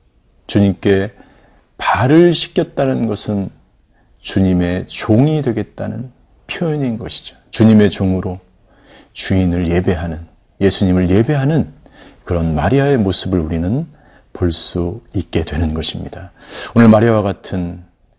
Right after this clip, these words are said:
이 헌신, 헌신으로 드리는 예배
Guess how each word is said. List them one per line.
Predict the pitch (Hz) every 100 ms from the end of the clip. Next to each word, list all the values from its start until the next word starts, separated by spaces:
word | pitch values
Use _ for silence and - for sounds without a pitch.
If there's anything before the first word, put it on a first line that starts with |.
| -
이 | 135
헌신, | 135 147 127 - 82 82 _ _ _ _ _ - - -
헌신으로 | - 156 147 139 127 120
드리는 | 110 113 113 110
예배 | 87 90 -